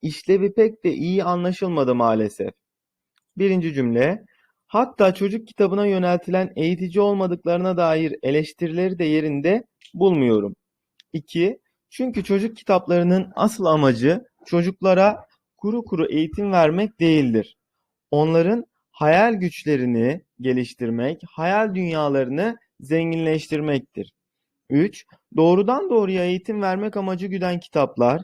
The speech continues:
sadece ders kitapları olmalıdır. Dört, öykü kitaplarına böyle bir hedef belirlemek onları daha az okunur hale getirir. Şimdi burada baktığımda arkadaşlar ikinci cümle birinci cümlenin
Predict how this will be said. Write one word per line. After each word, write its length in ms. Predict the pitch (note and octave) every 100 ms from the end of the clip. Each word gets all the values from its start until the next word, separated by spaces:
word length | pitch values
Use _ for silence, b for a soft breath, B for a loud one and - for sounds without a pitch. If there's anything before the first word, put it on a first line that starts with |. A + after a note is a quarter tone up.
| -
sadece 600 | _ G#3+ A3 G3 F3+ F#3+
ders 220 | F#3 G3
kitapları 480 | - F#3 E3+ - F3
olmalıdır. 720 | F3 D#3 C3+ A#2+ G2+ F2+ - _ _ _ _ _ _ -
Dört, 340 | B2+ C3+ F3+ - _ _ _ _ -
öykü 320 | E3+ G3+ A#3
kitaplarına 640 | - G#3+ G#3+ G#3 G#3 G#3
böyle 260 | G#3+ A3 G3+
bir 120 | G3+
hedef 400 | G3 F#3+ A3 A3
belirlemek 520 | F3+ D#3+ D3+ D#3 E3+
onları 360 | F#3 F#3 F3+ F3
daha 220 | F#3 G3+
az 300 | - E3+ C#3+ -
okunur 440 | D3 D3+ C#3+ A#2+
hale 680 | A#2+ E3+ F3 D#3 D#3 G#3+ B3 _ _ _
getirir. 800 | D#3+ D3+ D3 B2+ B2 A#2 A#2+ A#2+ _ b b
Şimdi 320 | - C4 A#3
burada 280 | G3+ A#3+ A3
baktığımda 540 | G3 G#3+ - A#3+ G#3 F3
arkadaşlar 600 | G3 G3+ E3 C#3 C3 A2+
ikinci 460 | D3 - G#3 G#3+ B3+
cümle 500 | A3 D#3 B2 B2+ F3+ _ _ _ _ _ _ _ _ -
birinci 360 | D3 F3 G3 G#3
cümlenin 560 | G3 F#3+ E3 E3+ A#3